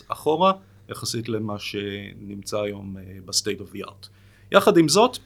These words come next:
אה, הארכיטקטורה זהה, אבל הביצועים לא בהכרח שונים, בגלל שרכיבי הזיכרון, בגלל, אה,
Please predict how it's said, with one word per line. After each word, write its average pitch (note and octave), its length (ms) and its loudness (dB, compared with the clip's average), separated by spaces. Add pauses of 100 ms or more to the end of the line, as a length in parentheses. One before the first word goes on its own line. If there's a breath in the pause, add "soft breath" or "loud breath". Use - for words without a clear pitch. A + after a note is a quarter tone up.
(600 soft breath)
אה, A#2 160 0
הארכיטקטורה C#3 640 6
זהה, C#3+ 340 4
אבל D3+ 180 4
הביצועים C3 540 4
לא A#2 100 4
בהכרח G2 400 -8
שונים, F#2 300 -14 (140)
בגלל D3+ 440 6
שרכיבי C3 1040 -2
הזיכרון, A#2+ 680 4
בגלל, A2 580 -2
אה, G#2 40 -4